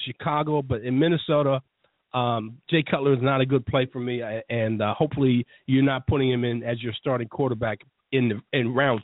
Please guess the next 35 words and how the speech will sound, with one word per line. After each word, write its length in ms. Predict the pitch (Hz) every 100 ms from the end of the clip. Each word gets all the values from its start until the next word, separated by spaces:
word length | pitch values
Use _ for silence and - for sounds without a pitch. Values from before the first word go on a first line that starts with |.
| -
two 160 | 175
of 80 | 117
the 60 | 98 -
fantasy 340 | 120 104 101 139
playoffs. 280 | 123 92 78 - - _ -
Hopefully 380 | 196 190 156 143
you're 120 | 131
not 300 | 139 117 117
doing 240 | 127 110
that. 180 | 101 85 _ - -
Now, 300 | 135 143 170 _ _ _ -
another 280 | 139 233 247
thing, 200 | 156 120
though, 200 | 101 82 _ _ _ _ -
and 140 | 135
I 80 | 143
know 240 | 151 160 165
people 360 | 175 170 170
who've 160 | 170 165
had 200 | 160 156
Ma-, 160 | 156
Matt 280 | 160 160 160
Forte 460 | 170 170 - 143 160
who've, 260 | 156 156 143 -
or 200 | 131 143
have 80 |
had 220 | 147 135 120
Jer-, 300 | 135 156 165 151
Jeremy 300 | 143 170 208
Langford 400 | 190 147 139 151 - _ _ _ _ _ _ -
have 100 | 131
been 120 | 156
going 300 | 147 196 202
back 300 | 156 160 175
and 180 | 196 160